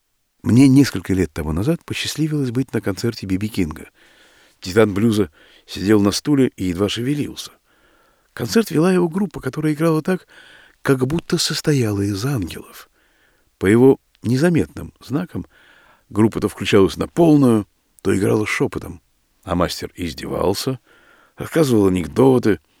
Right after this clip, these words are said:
почти не касался гитары, но весь зал сидел заворожённый, потому что магия блюза и ритма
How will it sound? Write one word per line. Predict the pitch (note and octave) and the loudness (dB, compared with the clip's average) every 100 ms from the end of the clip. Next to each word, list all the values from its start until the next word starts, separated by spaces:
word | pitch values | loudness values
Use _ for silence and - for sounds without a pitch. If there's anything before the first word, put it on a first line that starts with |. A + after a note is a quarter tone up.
| _ _ _ - | _ _ _ -6
почти | G2+ - F3 | -4 -2 -2
не | D#3+ | -2
касался | D#3+ E3+ C#3+ A2+ | 0 0 -2 -2
гитары, | A2+ D3 C#3 G#2+ - - - - _ - | -4 -2 -2 -4 -10 -20 -20 -20 _ -2
но | G#2+ | 4
весь | B2 B2+ | 6 6
зал | A2+ D#3 | 4 2
сидел | B2 C3 C#3 | 2 0 0
заворожённый, | A#2 C3+ C#3+ D3 D#3 C#3+ G#2+ F2 - | 0 -2 -2 -4 -2 -2 -2 -6 -12
потому | E2 G2 A2 | -6 -4 -2
что | - | -2
магия | G2+ A#2+ A2+ G2 F#2 | 0 2 2 2 2
блюза | F#2+ B2 F#2 | 2 0 2
и | F#2+ C#3 | 0 0
ритма | F3 - G2+ | -2 -6 -8